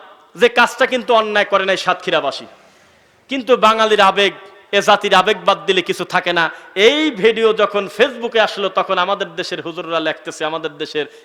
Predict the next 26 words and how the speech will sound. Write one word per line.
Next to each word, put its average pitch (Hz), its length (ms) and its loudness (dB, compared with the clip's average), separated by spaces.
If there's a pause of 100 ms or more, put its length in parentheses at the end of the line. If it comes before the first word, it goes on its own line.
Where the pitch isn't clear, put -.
এই 160 100 -6
আবেগী 175 380 0
জাত 165 320 -2
লেখতেছে, 165 480 -6 (340)
"সাতক্ষীরাকে 240 680 -6
বয়কট 202 480 -8
করো।" 262 300 -2 (760)
একটা 214 280 -2
হুজুর 214 280 -6
পোস্ট 220 300 -4
দিল, 202 260 -2 (240)
"আমি 202 220 -2
সাতক্ষীরার 233 580 0
সমস্ত 202 640 -6
যেসব 175 420 -6
জালসার 175 400 -2
ডেট 214 180 -2
নিছি 190 200 -10
মোট 170 240 -4
অটো 170 260 0
বাতিল 156 240 -2
করে 139 180 -6
দিলাম, 123 220 -8 (300)
আমি 151 140 -8
যাব 147 220 -2
না।" 139 160 -6